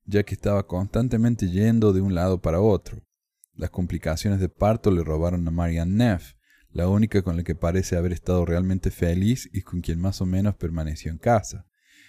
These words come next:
Y fue bastante después que se casó con poco entusiasmo con Christine Olsen, quien había estado trabajando como su ama de casa mientras él estaba en camino viajando en vagones.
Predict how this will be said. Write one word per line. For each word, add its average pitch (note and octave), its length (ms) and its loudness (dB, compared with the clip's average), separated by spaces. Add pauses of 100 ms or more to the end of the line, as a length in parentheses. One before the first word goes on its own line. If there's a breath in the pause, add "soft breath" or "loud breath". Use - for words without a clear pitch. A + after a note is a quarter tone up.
(180 soft breath)
Y G2 100 -2
fue A2 180 0
bastante A#2 520 0
después G2 420 0
que G#2+ 100 -4
se F#2+ 140 -4
casó E2+ 400 -2
con F2 180 -4
poco B2+ 320 -2
entusiasmo G2 800 -2 (360 soft breath)
con G2+ 200 0
Christine F2+ 540 -2
Olsen, G2+ 560 -2 (380)
quien F2+ 180 0
había F#2+ 220 2
estado G2 640 2
trabajando G#2 600 0
como F2+ 220 -2
su E2+ 220 -4
ama G2 220 2
de F#2+ 120 0
casa A#2+ 380 2
mientras F2 440 -2
él F2+ 120 0
estaba E2+ 280 -2
en F2 80 -2
camino F#2+ 680 -2
viajando D#2+ 680 -6
en C#2 160 -6
vagones. F2 760 0